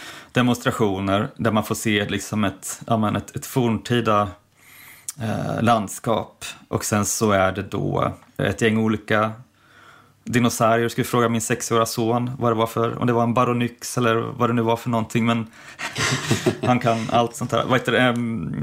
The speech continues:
väldigt, eh, ja, det var väldigt ballt, så i, det är som att det är en blandning av något, något in-, ett slags interaktivt spel och liksom en,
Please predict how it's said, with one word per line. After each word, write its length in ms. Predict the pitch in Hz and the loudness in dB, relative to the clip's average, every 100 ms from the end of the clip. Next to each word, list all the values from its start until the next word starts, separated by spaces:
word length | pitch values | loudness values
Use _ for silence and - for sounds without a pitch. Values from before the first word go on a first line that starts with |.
| - | 0
väldigt, 480 | 123 117 117 - | 2 0 -4 -6
eh, 260 | 117 104 101 101 - _ - | 0 0 0 -4 -14 _ 0
ja, 100 | 123 | 2
det 100 | 127 | 2
var 100 | 113 | 2
väldigt 220 | 98 90 | 0 0
ballt, 340 | 110 101 113 - | 0 0 -2 -12
så 260 | - - | -6 -2
i, 200 | - 104 104 _ _ - - - - | -2 -2 -6 _ _ -20 -20 -20 -14
det 280 | - 127 131 | 0 2 4
är 60 | 131 | 2
som 200 | - 120 | 2 2
att 300 | 117 - - - - | 0 -4 -20 -20 -10
det 180 | - 135 | 0 0
är 40 | |
en 100 | 123 | 2
blandning 420 | 123 120 120 120 | 2 2 2 2
av 240 | 113 110 107 | 2 2 0
något, 220 | 110 - - | -4 -6 -6
något 260 | 131 120 - | -4 -2 0
in-, 200 | 123 110 | 0 0
ett 60 | 117 | -2
slags 440 | 120 113 - - | -2 -4 -6 -2
interaktivt 540 | 113 104 110 - 107 - | -2 0 -4 -2 -8 -8
spel 420 | - 127 104 101 | -2 0 2 2
och 60 | |
liksom 320 | 101 95 - 98 | -2 -4 -4 -2
en, 260 | 95 95 | -2 -4